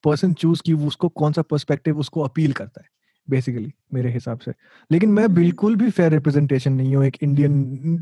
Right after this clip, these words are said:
Speaker 1: टिपिकल इंडियन, अ, मतलब वो पर्सनैलिटी का।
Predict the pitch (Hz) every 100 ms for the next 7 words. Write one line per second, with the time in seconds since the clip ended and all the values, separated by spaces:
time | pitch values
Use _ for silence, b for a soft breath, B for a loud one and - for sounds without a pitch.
0 | - 156 165 147 160 147 160 147 147 143
1 | 131 139 139 123 - - - 147 - 127
2 | 139 127 127 127 120 113 143 - 131 131
3 | 123 123 123 127